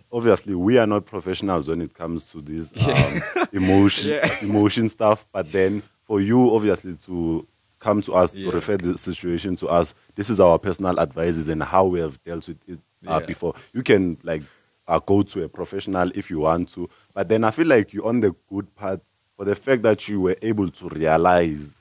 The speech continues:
Speaker 2: Mm.
Speaker 1: that shows that you are mentally aware of what's going on, basically.
Speaker 2: Mm.
Speaker 1: Like, you are aware of every, you have self-awareness.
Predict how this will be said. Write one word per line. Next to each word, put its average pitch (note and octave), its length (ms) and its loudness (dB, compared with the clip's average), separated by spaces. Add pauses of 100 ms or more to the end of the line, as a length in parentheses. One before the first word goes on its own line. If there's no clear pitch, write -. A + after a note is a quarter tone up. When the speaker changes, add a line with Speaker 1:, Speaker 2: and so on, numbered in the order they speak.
Speaker 2:
Mm. F2+ 540 -20
Speaker 1:
that G2 180 -6
shows F2+ 540 2
that F2 240 -6
you F#2+ 80 -2
are E2 60 -2
mentally F#2 580 -4
aware D2 580 2 (320)
of F#2 180 -10
what's F2 200 -2
going F2+ 380 -8
on, D#2+ 180 -14
basically. D#2 360 -10 (180)
Speaker 2:
Mm. D2+ 60 -16 (220)
Speaker 1:
Like, E2+ 200 -4
you E2+ 80 2
are D#2 140 4
aware F#2+ 400 4
of F#2 240 -2 (180)
every, F2+ 280 -4
you G#2+ 140 4
have G#2 240 4
self-awareness. D#2+ 840 -4